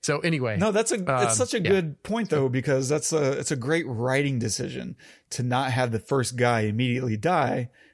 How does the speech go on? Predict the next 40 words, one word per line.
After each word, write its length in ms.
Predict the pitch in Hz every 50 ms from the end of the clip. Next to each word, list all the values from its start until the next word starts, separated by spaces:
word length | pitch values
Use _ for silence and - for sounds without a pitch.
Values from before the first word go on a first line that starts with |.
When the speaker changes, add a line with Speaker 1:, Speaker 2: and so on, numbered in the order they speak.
| _ -
Speaker 2:
Instead, 340 | 123 - - 143 135 127
he 100 | 110 123
gets 200 | 147 180 185 -
one 120 | 196 196 196
right. 260 | 214 285 - - - - _ _ _ _ _ _ _ _ _ _ _
And 220 | - 143 143 139 139
you're 100 | 139 143
gonna 160 | 156 160 139
save 580 | 117 - - - - 156 165 180 180 156 123 110
that 400 | 117 113 113 107 113 117 - _ _ - - - _ _ _
for 160 | - 139 135
just 220 | 123 127 139 -
an 160 | 147 135 151 139
extra 400 | - 151 147 127 - - 175 170
brief 400 | 143 117 120 131 147 151 156 143
moment 340 | - 131 127 131 135 135 123 117
of 80 | -
tension 560 | - - 147 139 - - 127 113 110 110 104 - - - _ _ _
at 160 | - 120 110
the 140 | - 135 117
end 300 | 117 117 98 95 - 113
of 120 | 123 - 120
that 180 | 139 143 -
sequence. 500 | - - - - - - - - - - - _ _ -
That's 240 | 170 - - -
genius. 720 | - - - - 139 135 131 127 - - 127 - - - - _ _ -
Speaker 1:
Yeah. 180 | 113 104 85 82 - _ _ _ _ _ _ _ _ _ _ _ - - -
Yeah. 140 | - 135 123
Speaker 2:
Well, 180 | - - - - - - - -
Speaker 1:
Yeah. 180 | 135 117 - 113 - - _ -
Anyway, 260 | 151 147 123 95 90 - -
I 120 | - 143
just 120 | 143 151 139
loved 300 | 147 147 139 123 110 117
that 160 | 123 113 107
game. 240 | 123 117 110 107 104
Speaker 2:
question 380 | 101 185 190 - - - 196 185
Speaker 1:
To-, 180 | 175 113 117 135
<laughs> 40 | 110 104 104 98 104 143
I, 100 | 135